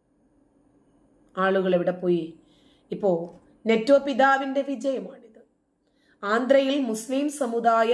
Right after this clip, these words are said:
പിന്തുണയോടുകൂടി തുടർ ഭരണം സ്വപ്നം കാണുന്ന ചന്ദ്രബാബു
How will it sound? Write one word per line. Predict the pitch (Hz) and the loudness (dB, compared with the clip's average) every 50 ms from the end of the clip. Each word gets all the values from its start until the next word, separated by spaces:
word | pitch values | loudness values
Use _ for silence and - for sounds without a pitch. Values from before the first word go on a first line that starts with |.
| 240 - | -2 -2
പിന്തുണയോടുകൂടി | - 214 214 214 202 208 208 208 208 208 208 208 202 202 202 - 214 196 190 233 226 - | -8 -10 -8 -8 -10 -8 -8 -6 -6 -4 -6 -6 -6 -8 -8 -8 -6 -6 -4 -6 -6 -8
തുടർ | 233 196 185 202 220 220 190 - | -10 -2 0 2 2 0 0 -4
ഭരണം | 190 190 190 190 190 196 214 - | -6 -6 -4 -6 -8 -10 -10 -14
സ്വപ്നം | - 233 - 214 196 202 208 185 | -16 -14 -10 -10 -10 -10 -8 -6
കാണുന്ന | 196 185 175 170 175 165 - 185 196 254 - - - - _ _ _ _ _ _ _ _ _ _ _ _ _ _ _ _ _ _ _ _ _ _ _ _ _ _ _ _ _ _ _ _ _ _ _ _ _ _ _ _ | -4 -4 -4 -4 -6 -8 -6 -4 -4 -4 -4 -4 -12 -20 _ _ _ _ _ _ _ _ _ _ _ _ _ _ _ _ _ _ _ _ _ _ _ _ _ _ _ _ _ _ _ _ _ _ _ _ _ _ _ _
ചന്ദ്രബാബു | - 254 226 240 247 262 269 254 262 262 262 254 254 254 | 0 2 2 4 4 2 2 4 4 4 4 2 0 -4